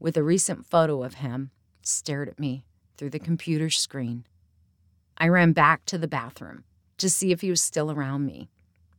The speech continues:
The light began to flicker as I asked him questions. I knew instantly he didn't die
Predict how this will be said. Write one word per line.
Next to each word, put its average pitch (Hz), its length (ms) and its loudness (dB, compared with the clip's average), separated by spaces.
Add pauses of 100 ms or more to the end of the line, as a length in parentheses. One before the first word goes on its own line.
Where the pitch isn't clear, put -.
(200)
The 165 120 4
light 170 400 6
began 160 380 2
to 170 80 -4
flicker 139 560 -4 (340)
as 156 140 0
I 139 100 -2
asked 143 340 -4
him 156 140 -2
questions. - 760 -4 (1120)
I 196 200 6
knew 185 420 6 (320)
instantly 151 880 -2 (580)
he 185 220 2
didn't 196 320 6
die 131 420 -4